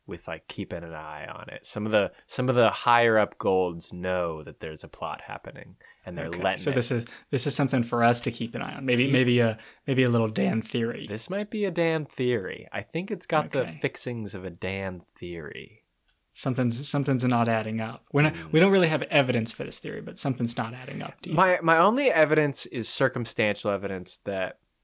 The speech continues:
Speaker 1: the Golds are so powerful and have access to so much technology, and the Reds don't. And so, like,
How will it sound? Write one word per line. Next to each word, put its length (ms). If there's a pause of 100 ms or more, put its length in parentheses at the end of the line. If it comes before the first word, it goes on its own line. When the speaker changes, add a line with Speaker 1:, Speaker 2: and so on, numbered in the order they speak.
Speaker 1:
the 100
Golds 500
are 80
so 560
powerful 640
and 140
have 160
access 400
to 140
so 280
much 220
technology, 800 (200)
and 200
the 80
Reds 560 (160)
don't. 300 (720)
And 200
so, 220
like, 400